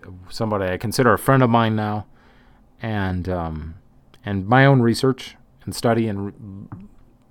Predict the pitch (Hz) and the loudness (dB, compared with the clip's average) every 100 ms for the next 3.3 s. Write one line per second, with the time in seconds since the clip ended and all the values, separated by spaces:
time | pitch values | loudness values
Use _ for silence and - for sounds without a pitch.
0 | _ 107 123 127 - - 117 123 113 - | _ -4 2 2 2 0 2 2 2 -2
1 | 104 101 95 101 98 - 95 101 104 104 | -6 -6 -4 -4 -6 -4 -4 -2 -2 -4
2 | 95 - 139 143 131 123 123 117 123 113 | 0 4 8 8 10 8 8 4 2 0
3 | 117 110 | -4 -6